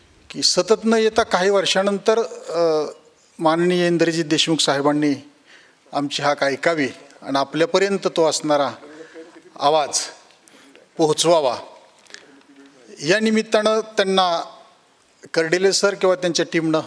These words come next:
पाचारण केलं. माननीय, अ, प्राचार्य साहेब यांनी त्याला अनुमती दिली आणि ते या ठिकाणी आले. "श्रवणाचे निमिषे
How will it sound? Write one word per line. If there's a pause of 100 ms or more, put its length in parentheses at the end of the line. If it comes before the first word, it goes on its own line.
(220)
पाचारण
केलं.
माननीय, (200)
अ, (320)
प्राचार्य
साहेब
यांनी
त्याला
अनुमती
दिली (680)
आणि
ते
या
ठिकाणी
आले. (1300)
"श्रवणाचे
निमिषे